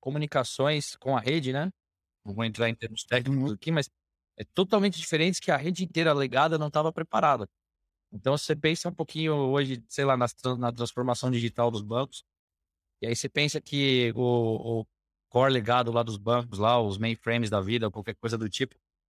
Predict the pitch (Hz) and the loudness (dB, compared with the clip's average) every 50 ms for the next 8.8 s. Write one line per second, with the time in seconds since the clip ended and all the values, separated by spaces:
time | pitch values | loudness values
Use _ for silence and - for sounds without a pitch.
0 | _ _ _ _ _ _ _ _ _ _ _ _ _ _ _ - 131 117 147 156 | _ _ _ _ _ _ _ _ _ _ _ _ _ _ _ -4 0 2 2 2
1 | 156 180 175 - 180 185 185 196 185 - 160 143 135 131 123 127 - - 135 127 | 2 0 0 0 0 0 2 0 2 2 2 4 4 4 2 0 -2 0 0 2
2 | 123 127 117 135 127 127 113 127 120 113 110 - - - 101 - - - 113 113 | 2 2 0 -2 -4 -2 0 0 0 -2 -4 -8 -10 -10 -10 -8 -10 -6 -2 0
3 | 117 113 110 107 101 98 101 110 110 110 - _ _ _ _ _ _ _ _ _ | 0 0 0 -2 -4 -6 -8 -8 -10 -10 -12 _ _ _ _ _ _ _ _ _
4 | _ _ _ _ _ _ _ _ _ _ _ _ _ 123 131 147 147 147 - 151 | _ _ _ _ _ _ _ _ _ _ _ _ _ 2 2 4 2 2 0 -2
5 | 127 123 110 - 127 123 123 123 131 156 143 156 175 165 165 165 160 143 123 120 | -2 -2 -4 -6 -6 -6 -4 -2 -2 -2 0 2 2 2 4 2 2 0 0 -2
6 | 139 156 165 156 - - 147 143 135 120 - - 135 127 - _ _ _ - 123 | -4 -4 -6 -6 -8 -10 -8 -8 -8 -8 -8 -6 -6 -6 -6 _ _ _ -14 -14
7 | 135 127 127 - - 131 117 - - 120 117 - - 135 - 120 120 117 117 120 | -14 -14 -16 -10 -8 -6 -6 -2 0 0 -2 -2 -4 -10 -8 -4 0 2 4 4
8 | 123 120 - 113 107 101 120 123 123 - - 113 98 - 123 117 | 4 2 0 -2 0 0 0 -2 -2 -4 -6 -8 -2 0 0 0